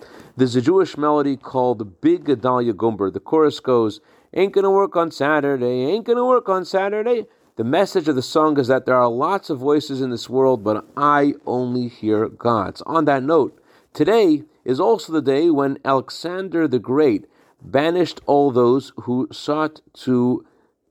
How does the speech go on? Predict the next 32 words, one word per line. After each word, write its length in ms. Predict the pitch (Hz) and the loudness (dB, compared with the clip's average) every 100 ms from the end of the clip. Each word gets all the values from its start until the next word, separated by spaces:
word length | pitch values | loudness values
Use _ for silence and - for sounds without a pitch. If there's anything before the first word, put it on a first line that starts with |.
| - | -4
usurp 460 | 127 - 139 135 - | -4 0 2 2 0
Israel 360 | - 123 120 123 | -2 0 2 0
and 80 | 107 | 0
Jerusalem 440 | 110 117 - 113 | -4 -4 -4 -10
from 320 | 104 107 104 | -8 -6 -6
the 80 | 104 | -6
Jewish 280 | 98 98 98 | -4 -4 -2
people. 360 | 139 151 95 - _ - - - - _ - | 0 0 -4 -12 _ -20 -20 -20 -20 _ -2
All 280 | 156 190 190 | 2 2 2
kinds 500 | - 151 160 160 120 | -2 -2 0 0 2
of 260 | 127 107 120 | 0 0 -8
nations 600 | - 117 131 143 - 110 | -8 -2 0 0 -2 -6
came 340 | - - 143 151 | -6 -4 0 0
before 360 | 131 - 127 | -2 0 0
the 100 | 117 | 0
king 360 | 110 - 131 127 | -4 -6 -4 -2
with 180 | 113 113 | 0 0
their 180 | 110 104 | 0 -2
claim 360 | - 135 160 | -2 -2 0
that 200 | 123 117 - _ _ - | 0 -2 -6 _ _ 0
Israel 520 | 139 139 165 180 170 | 0 2 2 4 2
and 80 | 127 | 0
everything 240 | 143 170 | -2 -4
that 180 | 156 117 | -4 -4
the 80 | 120 | -6
Jews 460 | 95 131 151 139 - _ | -4 2 2 0 -8 _
claim 320 | - 127 123 | -6 -4 -2
ownership 400 | - 139 131 143 | -2 -2 -4 -2
over 340 | 131 131 165 165 _ _ | 0 2 0 -2 _ _
belongs 320 | 143 143 135 | 2 2 0
to 140 | - 160 | -2 0
us. 340 | 165 127 - | -2 -6 -16